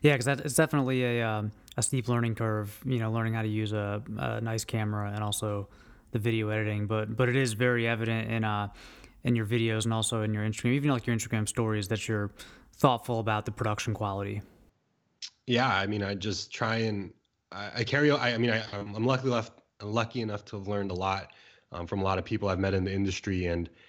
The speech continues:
Speaker 2: yeah, I was able to carry it over into, you know, Instagram and, and YouTube today.
Speaker 1: So when you, uh, when you posted your first video and started seeing some traction,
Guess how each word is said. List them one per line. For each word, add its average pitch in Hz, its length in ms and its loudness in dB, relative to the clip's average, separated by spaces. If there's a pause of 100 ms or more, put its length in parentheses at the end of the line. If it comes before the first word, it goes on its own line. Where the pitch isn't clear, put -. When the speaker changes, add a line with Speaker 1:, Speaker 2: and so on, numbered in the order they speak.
(320)
Speaker 2:
yeah, 117 140 4
I - 20 4
was 92 100 2
able 101 260 2
to 98 60 0
carry 101 320 0
it 95 80 0
over 92 280 -2
into, 87 580 -4 (120)
you 98 100 -4
know, 85 100 0
Instagram 90 540 0
and, 85 80 0
and 82 500 -2
YouTube 92 380 0
today. 85 400 0 (720)
Speaker 1:
So 143 220 4
when 143 280 4
you, 139 240 2
uh, 127 400 2
when 135 140 2
you 123 60 2
posted 139 540 2
your 127 320 0
first 127 400 0
video 120 460 2
and 110 100 0
started 117 220 0
seeing 123 220 2
some 113 140 -2
traction, 117 600 0